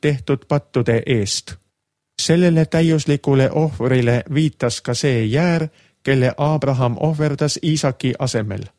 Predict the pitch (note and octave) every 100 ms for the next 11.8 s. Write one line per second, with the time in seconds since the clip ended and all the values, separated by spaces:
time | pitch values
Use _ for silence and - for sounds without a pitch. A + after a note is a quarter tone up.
0 | _ _ _ _ _ - E3 E3+ E3 -
1 | - E3 D3 C#3 D3+ C#3 B2+ B2 D3+ B2+
2 | G2 F#2 F#2+ _ _ _ _ _ _ _
3 | C#3 D3+ E3 D3+ D#3 D3 D3+ E3 C3 A2
4 | G#2+ F#2+ - - - _ _ _ _ _
5 | _ _ D3 C#3 - D#3 F3+ E3+ E3 D#3+
6 | C#3+ D3 D#3+ D3 - D#3 C#3+ C3 B2+ D3+
7 | E3 C#3+ B2 B2 D3+ D#3+ C3 - - -
8 | - F3+ - - D3 C3+ - D3 C3 G2
9 | - - _ _ _ _ _ - - D#3
10 | D3 C3 B2 - D3 D3 C3+ - D#3 F3+
11 | D#3+ A2 A#2 G#2 G2+ G2+ A2+